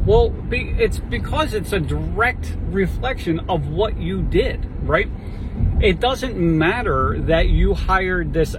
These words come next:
outside company to manage your marketing or your advertising or whatever it may be.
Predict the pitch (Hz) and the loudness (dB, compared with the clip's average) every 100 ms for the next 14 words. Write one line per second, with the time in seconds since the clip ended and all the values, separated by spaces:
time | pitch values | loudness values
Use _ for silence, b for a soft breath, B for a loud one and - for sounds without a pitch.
0 | 165 160 - 151 143 165 160 147 147 139 | -6 -6 -2 -2 -2 -4 -4 -2 -2 -2
1 | - 147 135 135 135 135 127 135 127 123 | -4 -4 -2 0 2 0 0 0 -2 -2
2 | 123 120 123 127 131 - 143 127 123 120 | -2 -4 -4 -2 -2 -4 -4 -4 -4 -6
3 | 117 - 139 131 127 131 123 120 120 113 | -6 -4 -2 -2 -2 -4 -4 -6 -6 -6
4 | 120 127 120 123 127 123 113 175 190 131 | -4 -4 -2 -4 -4 -6 -2 0 0 -2